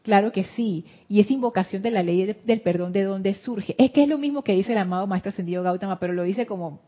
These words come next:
como de otra forma. Pero al final es lo mismo cuando uno lo ve en la práctica. Invocar la ley del perdón, ¿qué significa?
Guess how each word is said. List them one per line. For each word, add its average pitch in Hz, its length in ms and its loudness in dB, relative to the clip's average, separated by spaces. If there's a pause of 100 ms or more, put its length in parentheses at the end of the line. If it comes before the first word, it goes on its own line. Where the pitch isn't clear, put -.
como 202 240 -2
de 196 80 0
otra 170 240 0
forma. 160 440 -4 (400)
Pero 226 160 2
al 220 60 4
final 240 420 0
es 254 140 2
lo 254 140 -2
mismo 220 540 -2 (540)
cuando 202 220 2
uno 208 140 -2
lo 202 100 0
ve 180 120 0
en 180 100 -2
la 175 100 0
práctica. 175 800 -4 (720)
Invocar 233 640 4
la 254 140 2
ley 247 200 2
del 240 200 -2
perdón, 185 440 -2
¿qué 202 120 0
significa? 165 840 -6